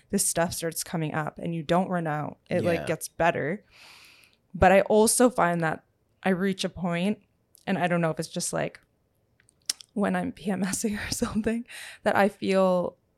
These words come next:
Speaker 1: fatigued and I have to, like, pull back.
Speaker 2: Yeah.
Speaker 1: So I don't know if you feel that way.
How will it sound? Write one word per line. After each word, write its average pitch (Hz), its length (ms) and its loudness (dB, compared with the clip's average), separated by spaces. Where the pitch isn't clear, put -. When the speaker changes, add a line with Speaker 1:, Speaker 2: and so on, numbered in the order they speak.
Speaker 1:
fatigued 214 720 -2
and 202 140 2
I 180 60 2
have 185 380 -4
to, 175 80 -4
like, 147 260 -6
pull - 200 -6
back. - 520 -12
Speaker 2:
Yeah. 101 360 -2
Speaker 1:
So 170 240 4
I 196 80 8
don't 196 140 2
know 180 120 0
if 180 140 -8
you 190 160 -2
feel 180 200 0
that 170 200 2
way. 175 360 -4